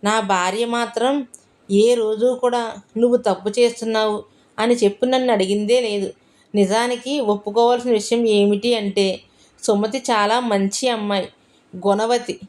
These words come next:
ఇంత అందమైన అమ్మాయి నన్ను చేసుకుని తన జీవితాన్ని పాడు చేసుకుంది. నా వల్ల తన జీవితం నాశనం అయిపోయింది. ఎలాగైనా కానీ నేను చస్తాను,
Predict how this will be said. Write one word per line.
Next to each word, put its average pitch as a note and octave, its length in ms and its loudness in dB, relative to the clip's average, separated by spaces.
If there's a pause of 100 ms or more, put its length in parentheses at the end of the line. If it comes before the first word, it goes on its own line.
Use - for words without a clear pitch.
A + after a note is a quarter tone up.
(280)
ఇంత A3 280 0
అందమైన A3 640 -2
అమ్మాయి A3+ 720 -2 (400)
నన్ను A#3+ 220 4
చేసుకుని A3+ 760 2 (500)
తన A#3 100 0
జీవితాన్ని G#3+ 640 -2
పాడు G3+ 300 0 (120)
చేసుకుంది. G#3 500 -2 (380)
నా G#3+ 180 0
వల్ల A3+ 520 -2 (260)
తన A3 100 2
జీవితం G#3 640 0
నాశనం G3 500 -2
అయిపోయింది. G3+ 600 -2 (380)
ఎలాగైనా A3 640 0
కానీ G#3 440 -2 (320)
నేను B3 180 0
చస్తాను, G3 540 -4